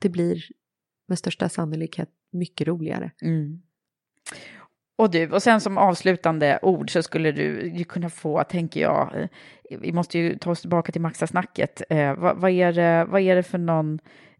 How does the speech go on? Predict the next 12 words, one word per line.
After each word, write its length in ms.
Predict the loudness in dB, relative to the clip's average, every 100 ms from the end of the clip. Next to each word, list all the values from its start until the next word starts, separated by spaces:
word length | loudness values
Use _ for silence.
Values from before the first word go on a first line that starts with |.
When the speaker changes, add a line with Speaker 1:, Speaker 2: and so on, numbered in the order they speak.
| -4
Speaker 2:
eh, 80 | -2
one-liner 920 | 0 4 4 4 2 2 2 2 0 0
från 340 | 0 0 2
den 380 | 4 4 2 -2
som, 460 | -2 -2 -2 -4 -6
som 400 | -2 0 0 -2
du 140 | -4
vill 300 | -2 -2 -2
skicka 280 | -4 -2 -2
med 200 | 0 -2
som 160 | -2 -2
avslutsord? 840 | -2 -4 -6 -6 -6 -6 -6 -10